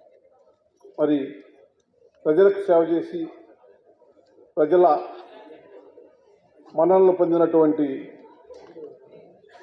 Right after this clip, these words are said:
అవార్డు గ్రహీతలకు అందరికీ కూడా హృదయపూర్వక నమస్కారాలు. ఇవాళ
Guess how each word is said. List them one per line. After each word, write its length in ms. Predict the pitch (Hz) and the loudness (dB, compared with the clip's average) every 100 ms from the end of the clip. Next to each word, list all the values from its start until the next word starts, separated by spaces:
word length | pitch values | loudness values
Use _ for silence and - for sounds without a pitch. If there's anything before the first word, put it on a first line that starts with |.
| - | -2
అవార్డు 320 | 147 175 180 165 | 4 4 4 2
గ్రహీతలకు 460 | 160 160 160 156 151 | 2 2 2 0 0
అందరికీ 320 | 151 147 151 151 | 0 -4 -4 -2
కూడా 180 | 143 139 131 - - - - - - - - - - - | 0 2 0 -2 -16 -20 -20 -20 -20 -20 -20 -20 -20 -12
హృదయపూర్వక 720 | - 165 180 - 170 165 151 135 139 - - - _ _ - _ - - _ _ _ 156 | -2 2 4 4 2 2 2 -2 -2 -10 -20 -20 _ _ -20 _ -20 -20 _ _ _ -2
నమస్కారాలు. 640 | 160 - 170 151 139 131 - - - - _ _ - - - - _ - - _ _ _ _ _ - - - | -2 0 2 4 2 0 -8 -18 -20 -20 _ _ -20 -20 -20 -20 _ -20 -20 _ _ _ _ _ -20 -18 -6
ఇవాళ 260 | 156 180 | 4 6